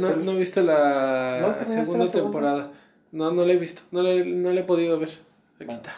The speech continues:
Speaker 1: está muy bueno, güey. Te la recomiendo por muchas cosas. Tiene cosas que dices, "Vergas, güey". Co-, termina la serie también muy chida, güey. O sea, la, bueno, la segunda temporada. Esos tipos de cosas creo que las hace muy buenas, güey.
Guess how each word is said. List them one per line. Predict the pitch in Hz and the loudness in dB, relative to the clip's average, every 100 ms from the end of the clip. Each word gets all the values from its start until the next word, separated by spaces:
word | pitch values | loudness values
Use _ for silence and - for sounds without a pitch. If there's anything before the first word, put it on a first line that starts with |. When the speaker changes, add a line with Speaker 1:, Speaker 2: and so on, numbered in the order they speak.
| - | -18
Speaker 1:
está | 139 | -14
muy | 127 131 139 147 139 | -10 -8 -4 -2 0
bueno, | 127 113 104 | -2 -6 -10
güey. | 104 _ _ - _ _ _ _ | -16 _ _ -20 _ _ _ _
Te | 151 | 0
la | 147 147 | 2 2
recomiendo | 147 147 156 185 190 202 202 - - _ _ _ _ | 0 0 2 0 2 2 2 -4 -18 _ _ _ _
por | 165 - 151 | 2 2 2
muchas | 165 196 202 208 | -2 0 2 0
cosas. | - 180 185 208 202 - - - | 2 2 4 2 0 -8 -8 -2
Tiene | 165 185 - | -2 -2 -4
cosas | 185 190 196 | -4 -4 -6
que | - | -6
dices, | 160 151 143 - _ - | -8 -10 -18 -20 _ -4
"Vergas, | 185 185 170 180 175 | 0 2 2 2 2
güey". | 180 180 - - - _ | 0 -2 -18 -20 -20 _
Co-, | - | -10
termina | 160 175 160 196 | 4 6 6 6
la | 196 | 6
serie | 190 180 | 6 4
también | 170 165 | 2 0
muy | 170 170 175 | -2 -2 -2
chida, | 175 175 175 180 | -4 -2 2 2
güey. | 185 - - | 0 -6 -16
O | 131 | -4
sea, | 143 | 0
la, | 139 | 2
bueno, | 156 139 | 2 0
la | 127 | -2
segunda | 135 156 | -4 -6
temporada. | 160 147 139 151 156 - - _ _ _ _ _ _ _ - - - - _ _ _ _ _ _ _ _ | -4 0 4 2 0 -10 -20 _ _ _ _ _ _ _ -20 -20 -20 -20 _ _ _ _ _ _ _ _
Esos | 190 196 214 | 0 2 -2
tipos | 226 208 | 0 0
de | 190 | 4
cosas | 196 208 | 4 2
creo | 202 185 | -2 -2
que | 202 | 2
las | 185 175 | 2 2
hace | 165 196 | -2 -4
muy | 165 175 | -2 -2
buenas, | 185 180 196 226 220 | 2 4 4 2 -4
güey. | 247 | -8